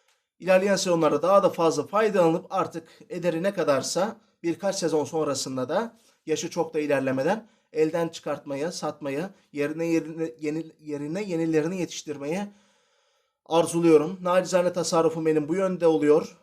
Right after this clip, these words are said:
Sizlerin de yorumlarınızı ve görüşlerinizi merak ediyorum. Yorumlarda paylaşırsanız orada bir sohbet edebilirsek çok sevinirim. Ee, fakat Allah korusun, Allah korusun bir sakatlık bela daha olursa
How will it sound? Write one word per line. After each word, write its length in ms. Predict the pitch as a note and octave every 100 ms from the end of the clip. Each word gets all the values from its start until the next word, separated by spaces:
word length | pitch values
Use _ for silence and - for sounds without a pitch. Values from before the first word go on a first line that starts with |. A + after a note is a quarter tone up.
| _
Sizlerin 520 | - D#3 E3+ G3 A3
de 40 |
yorumlarınızı 640 | F#3 E3+ E3+ E3+ E3 E3 D#3+
ve 60 | D#3+
görüşlerinizi 580 | D#3 D3 E3+ D#3+ D3+
merak 340 | D#3 D3 G3+ G3+
ediyorum. 300 | F3 E3 D3+
Yorumlarda 460 | D#3 E3+ D#3+ D#3+
paylaşırsanız 720 | D#3 D#3+ D#3+ E3+ E3 D#3+ E3 - - - -
orada 340 | F#3 F3+ G3 G3+
bir 60 |
sohbet 300 | - F3+ F3
edebilirsek 640 | E3+ E3 D#3+ E3 D#3+ D3
çok 200 | - E3
sevinirim. 500 | - G3 F#3+ F#3+ G3 F#3+ _ _ _ -
Ee, 340 | C3+ B2+ B2
fakat 480 | G#3+ A#3 F#3+ F#3+ - _ _ _
Allah 360 | C#3+ F3+ A3 -
korusun, 300 | F#3 E3+ F3
Allah 260 | E3+ D#3+
korusun 300 | D#3+ D3+ D#3+
bir 60 | F3+
sakatlık 520 | E3 E3 D#3 - E3+
bela 220 | D#3 D3+
daha 140 | C#3+ D3+
olursa 500 | D3+ D3+ - B2